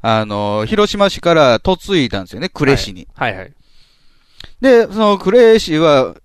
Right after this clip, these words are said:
Speaker 1: あのー、言うたら軍港やから、
Speaker 2: はいはい。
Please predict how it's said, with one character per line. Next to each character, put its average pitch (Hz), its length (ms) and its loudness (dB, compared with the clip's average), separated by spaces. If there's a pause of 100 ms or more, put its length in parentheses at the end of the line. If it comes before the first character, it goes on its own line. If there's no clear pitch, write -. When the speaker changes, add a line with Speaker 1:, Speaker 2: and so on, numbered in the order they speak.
Speaker 1:
あ 131 200 -2
の 113 440 -4
ー、 - 20 -6
言 139 80 -4
う - 40 -8
た 110 100 -2
ら 104 100 -2
軍 127 280 -10
港 165 220 2
や 117 80 0
か 98 100 -8
ら、 95 260 -10
Speaker 2:
は 143 140 -4
い 104 60 -8
は 101 100 -12
い。 90 120 -20